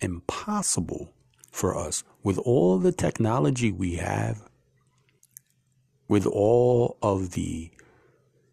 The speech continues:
weapons that we have at our disposal, technology,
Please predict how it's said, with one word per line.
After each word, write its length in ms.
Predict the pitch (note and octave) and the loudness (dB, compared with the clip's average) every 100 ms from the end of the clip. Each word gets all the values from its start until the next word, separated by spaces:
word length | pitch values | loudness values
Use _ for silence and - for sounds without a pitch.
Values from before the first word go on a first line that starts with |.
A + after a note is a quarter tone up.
| _ _ _ _ _ _ _ | _ _ _ _ _ _ _
weapons 540 | F#2+ G#2 - A#2 A2+ - | 0 0 2 0 0 0
that 180 | - | -2
we 140 | G#2+ G2+ | 0 -2
have 600 | - G2+ G2+ G#2+ G2+ - _ _ - _ _ _ _ _ _ _ _ _ _ _ _ _ _ _ _ - - | -2 0 0 -2 -6 -18 _ _ -20 _ _ _ _ _ _ _ _ _ _ _ _ _ _ _ _ -16 -2
at 100 | F2+ | 0
our 120 | F#2 | 0
disposal, 880 | E2+ D#2+ - F2+ F#2+ G2+ G#2 G2+ G#2 _ _ _ _ _ _ _ _ _ _ _ _ _ _ _ - - - _ _ _ _ _ _ | 0 -2 0 2 2 0 -2 -4 -8 _ _ _ _ _ _ _ _ _ _ _ _ _ _ _ -20 -20 -20 _ _ _ _ _ _
technology, 1400 | - F2+ G2 G2 - - - G2 G2 F#2+ F#2+ G2 G2 G2+ | 0 0 -2 -4 -4 -8 -4 0 0 0 -4 -4 -6 -6